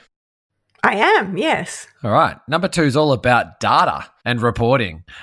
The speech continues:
Speaker 2: So what data and reporting do you already have in your organization? Or what could you easily implement to learn more? Quite often we have, you know, lots and lots of reports,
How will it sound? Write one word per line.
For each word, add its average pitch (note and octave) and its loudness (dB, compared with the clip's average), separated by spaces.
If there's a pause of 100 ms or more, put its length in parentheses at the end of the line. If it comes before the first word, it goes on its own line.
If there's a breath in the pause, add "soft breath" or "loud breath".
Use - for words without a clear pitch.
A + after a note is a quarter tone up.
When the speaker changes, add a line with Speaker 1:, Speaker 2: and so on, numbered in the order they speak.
Speaker 2:
So C#3 2
what G#3 0
data G3 2
and C#3+ -2
reporting B2 0
do G#2 -4
you G#2+ 0
already B2+ 2
have G2 0
in A2+ -10
your G2 -4
organization? F2+ -6 (440 soft breath)
Or C#3 2 (260)
what C#3+ -6
could C3 -6
you G#2+ 0
easily B2 0
implement A#2+ -4 (120)
to A#2+ -2
learn G2 -2
more? F2 -2 (120)
Quite F#3+ 2
often D#3 -2
we A#2 -4
have, G#2+ -2 (460)
you F#2 -6
know, A2+ -4 (120)
lots C3 0
and C3 -6
lots G#2+ -2
of A2 -10
reports, G2 -6